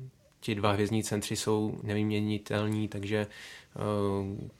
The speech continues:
vyměnit Kessla bylo určitě jednodušší. Navíc, eh, on v poslední sezóně nastupoval nejčastěji ve třetím útoku.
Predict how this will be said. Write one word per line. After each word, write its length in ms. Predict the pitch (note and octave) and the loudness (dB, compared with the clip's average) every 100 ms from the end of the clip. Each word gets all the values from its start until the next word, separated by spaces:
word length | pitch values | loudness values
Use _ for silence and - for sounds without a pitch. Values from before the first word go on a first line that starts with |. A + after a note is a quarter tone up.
| _ - A3 | _ -18 -12
vyměnit 400 | - A2+ G#2+ A2 | -2 2 4 4
Kessla 240 | - G#2 A2 | 2 0 2
bylo 140 | A2+ | 2
určitě 260 | G2+ - A2 | 2 0 2
jednodušší. 400 | G#2 G#2 G2 A2+ | 2 2 0 2
Navíc, 320 | G#2+ G#2+ - | 2 2 0
eh, 180 | G#2+ G#2 | 0 0
on 160 | G#2+ | 0
v 60 | G#2 | -2
poslední 260 | G#2+ A2 G2+ | -4 -2 -2
sezóně 380 | G2+ G#2 G#2 | 0 0 2
nastupoval 480 | G#2 G2+ A2 A2 G#2+ | 0 -2 -2 0 2
nejčastěji 400 | G#2 G#2+ G2 A2 | 2 0 -2 0
ve 60 | G#2 | 0
třetím 340 | - - A2 | -2 -2 -2
útoku. 460 | G2+ G#2 - G#2+ | -2 -2 0 0